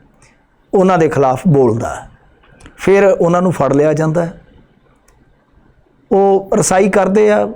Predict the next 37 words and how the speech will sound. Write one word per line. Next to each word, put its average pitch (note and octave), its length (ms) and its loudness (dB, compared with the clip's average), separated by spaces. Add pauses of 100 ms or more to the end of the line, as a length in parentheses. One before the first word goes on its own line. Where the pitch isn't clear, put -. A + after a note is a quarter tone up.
ਸੁਪਰੀਮ E3 440 0
ਕੋਰਟ F#3 260 0
ਤੱਕ, F#3 480 -4 (340)
ਹਾਈ F#3+ 140 2
ਕੋਰਟ F#3 300 -2
ਤੱਕ, F#3 420 -4 (1080)
ਈ G#3 120 2
ਡੀ A#3+ 360 2
ਅਪੋਜ਼ G3 380 0
ਕਰਦੀ E3+ 340 0
ਹੈ, G#3+ 60 2
ਉਹਨਾਂ G#3 160 -2
ਨੂੰ G3+ 100 -2
ਕੋਈ F#3+ 300 2
ਰਾਹਤ C#3+ 380 -2
ਨਹੀਂ A#2+ 180 0
ਮਿਲੀ। B2 260 2
ਇੱਥੋਂ G3 200 -2
ਤੱਕ B3+ 240 -2
ਵੀ A#3+ 120 2
ਉਹਨਾਂ A#3+ 180 2
ਨੇ A#3 100 0
ਕਹਿ F#3 200 0
ਦਿੱਤਾ D3 520 0 (460)
ਕਿ F3+ 100 2
"ਜਨਾਬ, E3+ 340 0
ਸਾਡਾ D#3 320 0
ਬੌਸ C#3+ 400 0
ਪ੍ਰਚਾਰ C#3+ 460 -2
ਕਰਦਾ C#3 380 0
ਪਿਆ C#3+ 240 0
ਯਾਰ, C3+ 240 2
ਪ੍ਰਚਾਰ C3+ 480 -2
ਵਾਸਤੇ C3+ 440 -2
ਕੋਈ D#3 140 -2
ਚਾਰ C#3+ 300 0
ਦਿਨ C3+ 380 0